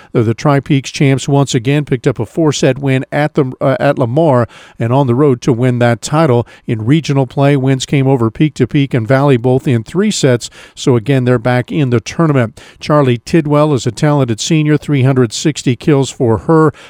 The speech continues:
Three others have at least one hundred twenty-five. Next on the list, Abby Miller. She has one ninety. Avery Stein, a top defender, two hundred forty-five digs. Tidwell has, uh, two hundred eighteen to finish second in that category. Kirsten Brock has a whopping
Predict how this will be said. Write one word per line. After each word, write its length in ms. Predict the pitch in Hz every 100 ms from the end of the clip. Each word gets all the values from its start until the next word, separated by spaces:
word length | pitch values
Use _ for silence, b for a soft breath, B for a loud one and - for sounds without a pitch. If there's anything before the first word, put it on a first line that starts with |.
| B
Three 240 | 156 147
others 260 | 139 147 151
have 160 | 135
at 80 | 127
least 280 | 147 135 -
one 160 | 147
hundred 300 | 123 139 120
twenty-five. 680 | - 143 127 120 139 139 127
Next 280 | 131 147 -
on 120 | 139
the 100 | 127
list, 280 | 127 131 -
Abby 300 | 151 139 123
Miller. 340 | 131 156 123 117 B -
She 200 | - 135
has 240 | 127 113
one 280 | 139 131 110
ninety. 440 | 123 165 120 113 B B
Avery 340 | - 135 131 117
Stein, 420 | - - 139 139
a 80 | 117
top 300 | - 135 135
defender, 440 | 120 - 143 147
two 260 | 135 - 127
hundred 280 | 135 117 -
forty-five 680 | 151 135 117 147 143 135 113
digs. 340 | 143 143 -
Tidwell 380 | - 139 135 120
has, 220 | 120 110 B B B
uh, 220 | 120 117
two 180 | 113 160
hundred 240 | 139 123
eighteen 440 | 127 131 - 151 143
to 80 | 117
finish 340 | 156 120 110
second 320 | - 147 151
in 160 | 120 107
that 220 | 131 151
category. 600 | - 127 120 120 123 120 B B -
Kirsten 440 | 151 147 - 123
Brock 280 | 123 139 147
has 220 | 135 117
a 60 | 127
whopping 420 | 120 131 131